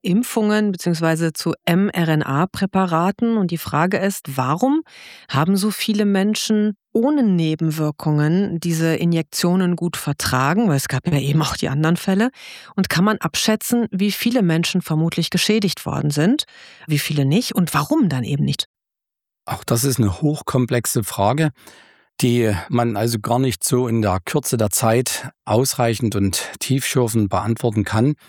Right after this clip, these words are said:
Speaker 2: Man muss sich vielleicht auch anknüpfend an die Beantwortung der ersten Frage zum Immunsystem deutlich machen, dass diese Präparate, die da appliziert worden sind,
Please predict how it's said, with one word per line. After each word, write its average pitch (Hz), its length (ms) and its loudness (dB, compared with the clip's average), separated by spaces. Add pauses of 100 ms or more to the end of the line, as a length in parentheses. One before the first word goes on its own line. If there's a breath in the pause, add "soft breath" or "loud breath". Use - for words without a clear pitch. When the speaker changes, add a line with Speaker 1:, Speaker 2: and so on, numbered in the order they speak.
(600 soft breath)
Speaker 2:
Man 123 180 0
muss 131 160 0
sich - 460 -2
vielleicht - 480 -2 (100)
auch 123 320 -2
anknüpfend 135 640 -2
an 110 180 2
die 101 300 0 (140)
Beantwortung 127 480 0
der 90 100 -2
ersten 123 320 -2
Frage 123 300 0
zum 117 240 0
Immunsystem 117 800 0
deutlich 127 460 0
machen, 131 300 2 (520 loud breath)
dass - 200 2
diese 143 280 0
Präparate, 110 720 0
die 135 100 0
da 107 180 2
appliziert 120 600 -2
worden 120 220 0
sind, 143 340 2